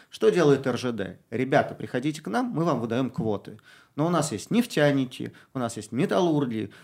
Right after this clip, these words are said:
у нас есть, там, деревообработка, у нас есть угли, у нас есть энергоугли, у нас есть, э, сахар, там, соль и так далее. И всем им надо договориться. Поэтому сильно увеличить пропускную способность туда,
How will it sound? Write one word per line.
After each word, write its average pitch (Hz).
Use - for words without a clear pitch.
у 107
нас 143
есть, 117
там, 101
деревообработка, 165
у 120
нас 147
есть -
угли, 127
у 113
нас 127
есть 113
энергоугли, 113
у 117
нас 147
есть, 127
э, 110
сахар, 147
там, 113
соль 147
и 123
так 131
далее. 101
И 143
всем 139
им 220
надо 143
договориться. 104
Поэтому 135
сильно 151
увеличить 123
пропускную 120
способность 185
туда, 101